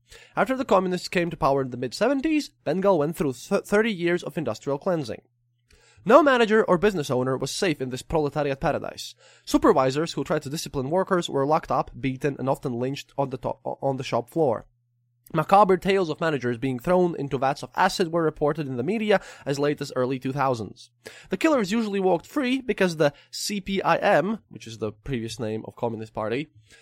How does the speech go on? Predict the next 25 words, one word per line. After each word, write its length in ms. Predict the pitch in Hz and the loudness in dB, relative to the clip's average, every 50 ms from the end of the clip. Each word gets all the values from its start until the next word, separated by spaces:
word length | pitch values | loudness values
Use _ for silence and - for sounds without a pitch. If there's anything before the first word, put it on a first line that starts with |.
| - - - | -20 -14 -6
controlled 340 | - 202 185 220 208 196 180 | -4 -2 2 4 2 2 2
the 40 | |
police 400 | 165 - 208 214 233 226 208 - | 0 -2 0 0 0 -2 -2 -4
and 160 | - - 175 165 | -4 -4 -4 -4
judiciary. 640 | 170 160 185 - - - 98 - - - _ _ _ _ _ _ _ _ _ _ - - | 0 -2 -2 -2 -2 -6 -6 -8 -8 -14 _ _ _ _ _ _ _ _ _ _ -8 2
The 80 | - 208 | 6 6
legacy 320 | 262 254 240 - - 202 | 6 6 4 0 0 0
of 80 | 185 180 | 2 4
labor 260 | 208 214 208 202 185 | 4 4 4 4 4
violence 440 | 175 208 214 202 156 156 180 - - | 6 6 6 6 4 2 0 -2 -4
continues 520 | 165 151 - 208 214 202 151 131 131 - | -6 -4 -2 -2 -2 -2 -2 -2 -2 -2
in 180 | - 139 135 - | -4 -6 -6 -4
Mamata 460 | - 160 185 196 175 165 - 165 139 | 0 0 2 2 2 0 0 -2 0
Banjari's 680 | - 147 - 156 135 151 156 214 220 208 190 175 - 139 | 2 2 2 2 0 -2 -2 -2 -4 -6 -6 -8 -8 -4
non-communist 600 | 147 196 247 196 143 - 143 131 123 113 113 - | 2 2 2 2 4 2 0 2 2 0 -4 -2
government. 460 | - 131 113 107 95 95 - _ - - _ _ _ _ - - - _ - | 0 0 0 0 -2 -6 -10 _ -20 -20 _ _ _ _ -20 -20 -14 _ -2
On 140 | 185 196 | 0 0
June 180 | 180 233 302 320 | 2 2 0 2
fifteen, 400 | - 370 - - 180 165 180 202 | 2 0 0 0 0 0 0 0
two 120 | 190 214 | -2 -2
thousand 300 | 185 165 139 160 180 190 | 0 0 0 0 0 -2
fourteen, 500 | - 202 196 - - 123 120 127 143 151 _ _ _ _ _ _ _ _ _ - | 0 0 0 0 0 -4 -4 -4 -6 -6 _ _ _ _ _ _ _ _ _ 0
the 80 | 156 | 2
mill 360 | 175 170 175 185 202 220 240 | 2 4 4 4 6 6 6
management 540 | 240 196 147 139 139 139 160 160 165 156 - | 6 4 2 2 0 -2 -2 -2 -2 -4 -6